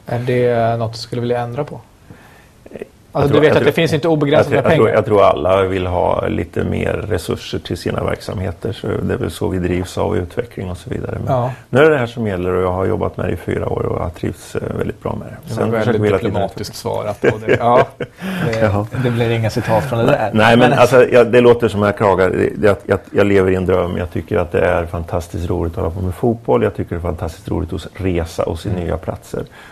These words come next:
Speaker 2: Sen kan det bli lite mera utspritt än vad det blir i vissa stunder, och där det blir väldigt hektiskt. Men det är så ofta så här när, när det är på väg att dra ihop sig mot, mot matcher, då, då är det extremt hektiskt.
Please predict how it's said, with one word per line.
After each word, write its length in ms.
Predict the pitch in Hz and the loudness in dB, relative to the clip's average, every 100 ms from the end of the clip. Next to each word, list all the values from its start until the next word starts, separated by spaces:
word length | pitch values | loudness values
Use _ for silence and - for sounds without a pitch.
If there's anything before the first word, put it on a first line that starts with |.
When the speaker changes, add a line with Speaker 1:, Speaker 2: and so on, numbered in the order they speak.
| - | -8
Speaker 2:
Sen 160 | - 95 | -4 -2
kan 160 | 92 | -2
det 60 | 92 | -2
bli 120 | 87 | -2
lite 200 | 87 85 | -4 -4
mera 200 | 85 80 | -4 -2
utspritt 760 | - 101 85 - - 107 - - | -2 -4 -4 -8 -6 -6 -6 -6
än 180 | 92 87 | -4 0
vad 160 | 87 | 0
det 80 | 85 | 0
blir 260 | 85 87 90 | -2 -4 -4
i 40 | |
vissa 280 | 90 85 - | -6 -6 -10
stunder, 480 | - - - - - | -6 -6 -6 -6 -6
och 80 | |
där 80 | 85 | -6
det 80 | 85 | -6
blir 140 | - | -4
väldigt 280 | - 98 - | -6 -6 -8
hektiskt. 360 | 101 - - - | -14 -14 -12 -6
Men 120 | 101 | -2
det 100 | 107 | 0
är 100 | 101 | 0
så 140 | - | 0
ofta 280 | 90 - 90 | -4 -4 -6
så 80 | 85 | -4
här 160 | 82 87 | -4 -4
när, 200 | - - - - - - - - - | -6 -8 -14 -18 -16 -16 -16 -16 0
när 160 | 120 | 4
det 60 | 113 | 6
är 40 | |
på 120 | - 104 | 4 2
väg 240 | 92 87 | 2 2
att 80 | 90 | 0
dra 120 | 87 | -2
ihop 260 | 85 85 - | -2 -4 -6
sig 140 | - | -6
mot, 420 | 85 82 - - - | -4 -6 -10 -14 -6
mot 220 | 92 82 | -6 -4
matcher, 460 | - - - - 92 | -4 -6 -8 -6 -4
då, 160 | - 95 | -4 -2
då 140 | 92 | -2
är 180 | 90 90 | 0 0
det 80 | 87 | -2
extremt 600 | - - - 87 85 85 | -6 -12 -8 -4 -4 -4
hektiskt. 600 | - - - - - - | -10 -10 -10 -10 -10 -16